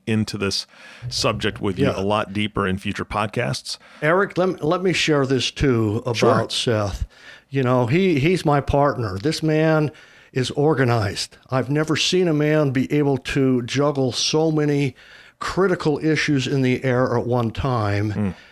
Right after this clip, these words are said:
Speaker 2: and still have all the time in the world for his family.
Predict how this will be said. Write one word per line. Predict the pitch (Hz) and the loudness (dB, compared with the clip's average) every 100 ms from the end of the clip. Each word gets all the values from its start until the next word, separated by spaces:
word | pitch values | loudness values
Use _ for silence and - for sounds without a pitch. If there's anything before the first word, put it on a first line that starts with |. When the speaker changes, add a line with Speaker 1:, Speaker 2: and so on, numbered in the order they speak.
| - | -6
Speaker 2:
and | 135 127 | -4 -2
still | - - 170 170 | -2 0 0 2
have | 127 143 139 139 131 - - - | 2 2 2 2 0 -4 -14 -6
all | 147 165 | 0 2
the | 156 156 | 2 0
time | - 151 156 147 | 0 2 2 2
in | |
the | 127 | 2
world | 120 143 139 131 | 2 2 2 0
for | - 123 | -2 -2
his | 117 - | 0 -2
family. | - 127 123 110 95 98 | 0 2 2 0 -4 -8